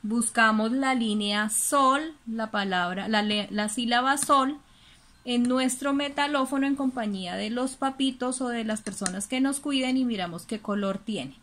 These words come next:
Como es amarillo, en el mío puede que en ustedes sea diferente, entonces vamos a colorear de amarillo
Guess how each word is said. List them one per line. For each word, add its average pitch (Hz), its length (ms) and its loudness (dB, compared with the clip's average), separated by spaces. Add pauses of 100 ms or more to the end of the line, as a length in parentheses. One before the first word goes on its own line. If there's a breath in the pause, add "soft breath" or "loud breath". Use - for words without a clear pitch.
(280 soft breath)
Como 196 280 0
es 196 160 2
amarillo, 262 600 2
en 262 220 4
el 214 180 4
mío 220 400 4
puede 196 280 -2
que 247 100 -4
en 240 80 2
ustedes 180 480 -2
sea 233 200 0
diferente, 254 720 -2 (420 loud breath)
entonces 269 640 2
vamos 220 520 4
a 330 360 4
colorear 202 920 0 (1300)
de 220 160 2
amarillo 262 880 4